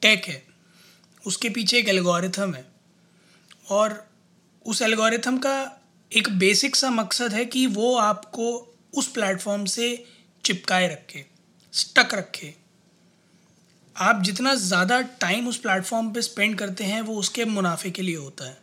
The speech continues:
irrespective कि आप क्या देख रहे हो, आप उससे क्या ओपिनियन फॉर्म कर रहे हो, आपके दिमाग में क्या चल रहा है।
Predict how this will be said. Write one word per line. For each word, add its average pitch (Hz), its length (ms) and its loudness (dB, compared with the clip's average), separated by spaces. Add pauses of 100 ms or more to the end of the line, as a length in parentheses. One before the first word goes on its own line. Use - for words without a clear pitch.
(1040)
irrespective 262 760 2
कि 254 180 2
आप 233 500 2
क्या 208 200 0
देख 208 300 0
रहे 214 160 -4
हो, 226 240 -2
आप 208 240 0
उससे 220 240 -6
क्या 196 240 -2
ओपिनियन 208 520 -2
फॉर्म 190 300 -4
कर 190 140 -2
रहे 190 160 -2
हो, 190 120 0
आपके 196 320 0
दिमाग 180 300 0
में 185 180 -6
क्या 165 180 -8
चल 151 200 -8
रहा 139 180 -14
है। 131 60 -20